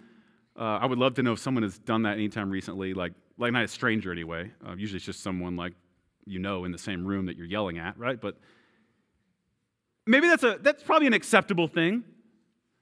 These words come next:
But once you kinda go beyond that,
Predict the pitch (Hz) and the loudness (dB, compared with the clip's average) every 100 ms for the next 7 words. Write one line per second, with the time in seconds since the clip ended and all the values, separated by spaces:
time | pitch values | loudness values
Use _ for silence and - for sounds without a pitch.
0 | _ _ _ _ _ _ _ _ _ _ | _ _ _ _ _ _ _ _ _ _
1 | _ _ _ _ _ - 220 262 - 427 | _ _ _ _ _ 4 6 8 6 2
2 | - - 311 156 214 254 180 196 180 202 | 4 6 6 8 6 6 6 8 8 8
3 | 233 247 285 311 | 8 6 6 2